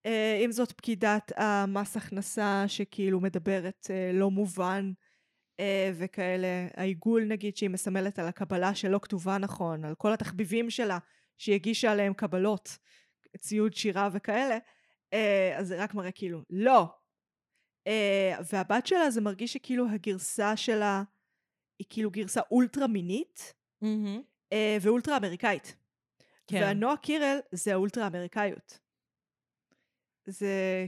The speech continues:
Speaker 1: כאילו, כשהיא מדמיינת את הג-, בת שלה בסוג של נבל, נבלית?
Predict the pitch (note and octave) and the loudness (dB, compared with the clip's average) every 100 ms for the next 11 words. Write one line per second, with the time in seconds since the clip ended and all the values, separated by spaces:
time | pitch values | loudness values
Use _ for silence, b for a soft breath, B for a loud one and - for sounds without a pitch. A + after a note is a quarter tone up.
0 | - A3 G3+ F#3 F3+ E3+ - _ _ _ | -8 -6 -2 0 -2 -4 -10 _ _ _
1 | - A3 G3+ G3+ A#3 C4+ - - F#3 G3 | -2 0 0 0 0 -2 -4 -6 -4 -6
2 | - F3 G#3 G#3 A#3+ G3+ E3+ F#3 F3 E3+ | -8 -4 -2 0 0 0 0 -2 -2 -4
3 | D#3+ F#3+ _ _ _ - G#3+ - G#3+ F#3+ | -8 -16 _ _ _ -6 -4 0 0 0
4 | E3+ A3+ G#3+ G3 C4 D4+ _ _ _ F#3 | 0 0 0 -4 -8 _ _ _ _ -10
5 | F3+ G3+ G#4+ - - | -6 -4 -4 -10 -20